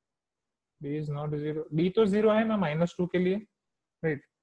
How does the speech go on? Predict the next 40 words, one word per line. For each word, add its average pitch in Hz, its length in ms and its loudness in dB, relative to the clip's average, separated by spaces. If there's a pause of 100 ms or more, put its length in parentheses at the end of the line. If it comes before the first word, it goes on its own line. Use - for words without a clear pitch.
(560)
चलो, 127 280 -4
Abin, 180 300 2
आप 196 100 4
बोल 185 220 6
सकते 220 260 -4
हैं, 208 60 2
आप 185 240 -2
क्या 160 260 0
method 180 260 2
बोल 185 220 2
रहे 185 100 4
थे 185 120 -2
पहले? 175 240 2
Give 160 140 0
me 170 80 2
one 160 180 0
minute। 180 300 -4 (540)
So, 151 320 4 (140)
okay, 139 300 2
आप 143 260 2
वो 175 220 6
matrix 160 420 2
वाली 190 140 4
method 170 280 2
से 156 120 0
बोल 131 180 0
रहे 131 100 -2
थे, 127 100 -2
right? 160 340 -4 (500)
"Sir, 156 160 -2
can 165 120 0
we 170 140 2
do 170 80 4
like 180 260 2
this? 196 180 0
It 160 100 -2
seems 170 260 -2
easier। 160 340 0
Determinant 180 600 -2
and 185 500 -4